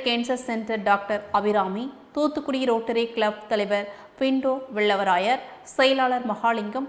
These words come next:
முன்னாள் தலைவர் ஜோ பிரகாஷ் உட்பட பலர் கலந்து கொண்டனர். நாகர்கோவில் பாஜக அலுவலகம் மற்றும் அண்ணா பேருந்து நிலையம் முன்பு பட்டாசு வெடித்து பொதுமக்களுக்கு இனிப்புகள் வழங்கி பாஜகவினர் கொண்டாடினர்.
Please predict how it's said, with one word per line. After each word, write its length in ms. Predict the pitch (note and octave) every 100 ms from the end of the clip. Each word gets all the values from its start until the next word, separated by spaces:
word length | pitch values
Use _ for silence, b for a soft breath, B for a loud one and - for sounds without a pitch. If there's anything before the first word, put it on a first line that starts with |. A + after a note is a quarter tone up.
| -
முன்னாள் 420 | A3+ B3+ C4 C4
தலைவர் 420 | B3+ A3+ G#3+ A3 G#3+ -
ஜோ 280 | G3+ B3 B3 A#3
பிரகாஷ் 400 | G#3+ A#3+ A#3+ -
உட்பட 400 | G#3 G3+ F#3 - -
பலர் 240 | B3 B3+ B3+
கலந்து 340 | G#3 F#3+ A#3
கொண்டனர். 540 | G#3+ F3 F#3 F3 - - - - - - - - - - B B -
நாகர்கோவில் 800 | A3+ B3+ B3+ C#4 C4+ B3+ A#3+ A#3
பாஜக 380 | G#3+ A3 A#3+ A#3+
அலுவலகம் 480 | A#3 A3 A3 A3 G#3+
மற்றும் 400 | G#3 G3+ C#4 -
அண்ணா 300 | A3+ A#3+ C4
பேருந்து 400 | A#3 A3 G#3+ G#3+
நிலையம் 320 | G#3+ G#3 G#3
முன்பு 300 | G#3 G3+ B3+ B3+
பட்டாசு 460 | G#3+ A3+ A3+ A3+
வெடித்து 360 | G3 G3 G3 C4+
பொதுமக்களுக்கு 800 | A#3+ G#3 G#3 G#3 G3 F#3+ C4 A3
இனிப்புகள் 420 | G#3 G3+ G3 F#3
வழங்கி 360 | F#3 F#3+ A#3
பாஜகவினர் 840 | A3 G3 G3 F#3+ F#3+ F3 F#3+ B3 -
கொண்டாடினர். 580 | G3 E3+ E3+ F#3 -